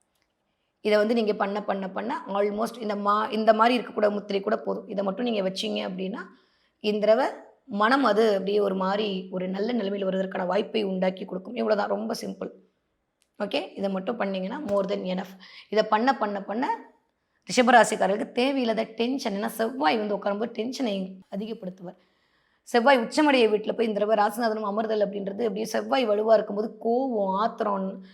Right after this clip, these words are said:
அஹ், கடன், வம்பு, வழக்கு இதை பத்தியே தாட்டு ஓடும். தாட்டு ஓடும், அவ்வளவுதான். அது வரும்னு சொல்ல, அது மாதிரியான நினைப்புகள் வரும். அதுல கவனமா இருந்துக்கணும். அறுபது வயசு தாண்டிய ரிஷபராசிக்காரர்கள் கண்டிப்பான ஆரோக்கியத்தில் கவனம் தேவை, தேவை, தேவை.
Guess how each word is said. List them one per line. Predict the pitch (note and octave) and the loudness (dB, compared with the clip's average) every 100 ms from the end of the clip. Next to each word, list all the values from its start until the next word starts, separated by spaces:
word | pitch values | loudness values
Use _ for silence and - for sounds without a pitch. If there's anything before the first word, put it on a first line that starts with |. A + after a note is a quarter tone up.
| _ _ - | _ _ -4
அஹ், | G#3 G3+ | -4 -4
கடன், | - G#3+ G#3 B3 A3+ | 4 4 4 0 2
வம்பு, | G3+ A3+ A3 G#3+ | 0 0 0 2
வழக்கு | G3 A3 A#3+ G#3+ | 4 2 2 -2
இதை | A3 | -2
பத்தியே | A#3 A3+ B3 C4 - | -4 -4 -4 -4 -2
தாட்டு | G#3 A3+ A3 | -4 -4 -4
ஓடும். | F#3+ F3 - - - - - | -4 -4 -8 -18 -20 -20 8
தாட்டு | D#3 - | 8 10
ஓடும், | G#3 F3+ | 4 4
அவ்வளவுதான். | F#3 F#3 F3+ | 0 0 2
அது | F#3 | 4
வரும்னு | A3+ C#4 | 2 0
சொல்ல, | G3+ G3+ | -2 -2
அது | D4+ | -2
மாதிரியான | A#3+ B3+ B3 | -2 0 -2
நினைப்புகள் | A3+ B3 G#3 | -2 -2 0
வரும். | C4+ | 0
அதுல | C#4+ A#3 | 2 6
கவனமா | A3+ A3+ G#3+ | 6 6 0
இருந்துக்கணும். | F#3+ F#3 F3 - _ _ _ _ _ _ | -2 -6 -10 -12 _ _ _ _ _ _
அறுபது | A3 B3+ D4 | 8 10 8
வயசு | C#4 D4 - | 6 4 2
தாண்டிய | A#3+ B3 | 4 4
ரிஷபராசிக்காரர்கள் | A3+ A3 A#3 A#3 G#3 G#3 B3 | 2 4 4 4 2 0 0
கண்டிப்பான | G3+ A3 B3+ B3+ C#4 | 0 0 6 8 8
ஆரோக்கியத்தில் | A#3+ G#3+ A3+ G3+ G3+ A#3+ | 8 8 6 2 -2 -2
கவனம் | F#3+ F#3+ G#3+ | -2 -2 -6
தேவை, | A3 F#3+ F#3+ G#3 | -4 -2 -2 -4
தேவை, | F#3+ F3+ G3 - | -4 -4 -4 -4
தேவை. | D#3+ F3 - | -6 -6 -14